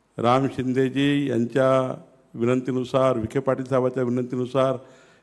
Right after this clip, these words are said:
या महाराष्ट्राच्या अनेक लोकांच्या हृदयात जे होतं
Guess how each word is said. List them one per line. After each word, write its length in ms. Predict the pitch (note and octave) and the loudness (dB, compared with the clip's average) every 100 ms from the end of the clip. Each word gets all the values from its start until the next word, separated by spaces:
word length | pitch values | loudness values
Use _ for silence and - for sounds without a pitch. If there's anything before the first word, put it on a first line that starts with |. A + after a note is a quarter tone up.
| - | -4
या 140 | B2 | 0
महाराष्ट्राच्या 840 | B2 G#2 A#2 C3+ B2+ - C3 C#3+ B2 | 2 2 4 2 2 0 -2 2 2
अनेक 360 | B2+ E3+ E3+ | 4 2 0
लोकांच्या 440 | C#3 A#2+ C3 C3 C3 | -4 -2 -2 0 0
हृदयात 380 | A2+ A2+ C#3 | 0 2 2
जे 140 | C3+ C3 | 2 2
होतं 400 | A#2+ A#2+ A2 | 2 2 0